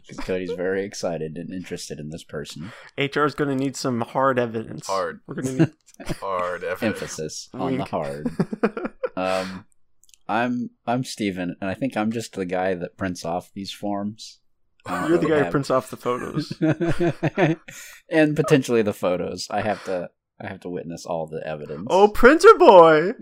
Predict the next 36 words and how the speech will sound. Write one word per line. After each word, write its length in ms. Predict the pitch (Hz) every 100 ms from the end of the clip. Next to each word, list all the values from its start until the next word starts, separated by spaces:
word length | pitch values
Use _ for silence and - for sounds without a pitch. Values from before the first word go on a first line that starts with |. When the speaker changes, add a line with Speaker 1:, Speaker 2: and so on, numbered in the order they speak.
| 165 - 131
Speaker 3:
Steven, 720 | 170 139 160 - 196 - -
Speaker 1:
<laughs> 0 |
Speaker 3:
Steven's 440 | - 143 139 113
the 80 | 107
one 240 | 104 104
guy 180 | 101 95
that 140 | 92 -
we 80 | 87
do 220 | 92 92
show 200 | - 90
our 80 | 87
genitalia 680 | 87 85 82 85 82 80 -
to 120 | 80
without 280 | 71 82 -
his 120 | -
consent. 380 | - - 139 - _ - 147 - - - 165 - - - - - -
Speaker 1:
I 120 | 110
have 180 | 117 110
to 80 | 101
know 200 | 104 101
what 180 | 98 98
everyone's 480 | 95 95 92 90 -
genitalia 680 | 92 82 - 87 82 82
looks 240 | 82 - -
like. 140 | 104
Speaker 2:
Well, 120 | 170
on 140 | 160 165
day 240 | 175 185
one, 320 | 160 165 143
on 120 | 123 123
day 180 | 147 156
one 220 | 135 127
when 100 | 120
you 80 | 117
come 260 | 131 123
in 360 | 120 110 107